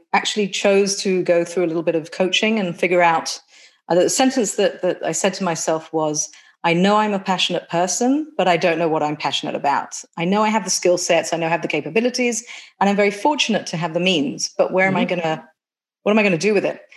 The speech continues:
Speaker 1: So I did a process. It took me two months. I'm quite goal-oriented. And I understood that my greatest concern and that my need to sort of change was not in the for-profit world. To,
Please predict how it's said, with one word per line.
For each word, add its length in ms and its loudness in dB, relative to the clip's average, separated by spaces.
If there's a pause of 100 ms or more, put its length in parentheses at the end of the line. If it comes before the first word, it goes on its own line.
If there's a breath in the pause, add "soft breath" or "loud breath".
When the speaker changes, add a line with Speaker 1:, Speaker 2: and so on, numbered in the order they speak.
(180 loud breath)
Speaker 1:
So 100 0
I 20 2
did 140 2
a 40 4
process. 500 2
It 80 -6
took 160 -4
me 100 -2
two 200 0
months. 420 0 (140)
I'm 120 -10
quite 320 0
goal-oriented. 840 2 (460 loud breath)
And 120 4
I 120 4
understood 440 0
that 100 0
my 140 -2
greatest 480 -2
concern 720 0 (360 soft breath)
and 200 -2
that 140 -2
my 140 -4
need 440 -2
to 240 -14
sort 200 -2
of 140 -12
change 720 -2
was 220 -4
not 300 2
in 180 -2
the 100 0
for-profit 760 0
world. 440 2
To, 360 -8